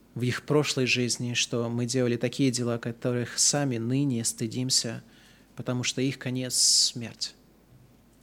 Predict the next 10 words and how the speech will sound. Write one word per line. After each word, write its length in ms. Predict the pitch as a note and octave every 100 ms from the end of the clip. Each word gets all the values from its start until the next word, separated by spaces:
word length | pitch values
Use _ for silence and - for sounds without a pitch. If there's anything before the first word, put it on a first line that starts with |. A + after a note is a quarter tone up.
| _ _ _ _ _ - - - _ _ _ _ - - - - - - - - _ - _ _ -
И 120 | A#2+
я 180 | A#2+ C3
не 100 | C3+
знаю, 260 | D3 C3+
как 200 | - -
вам, 200 | C3+ C3+
но 80 | B2+
мне 160 | B2+ B2+
не 80 |
нужно 560 | B2+ C3+ C3+ B2+ A#2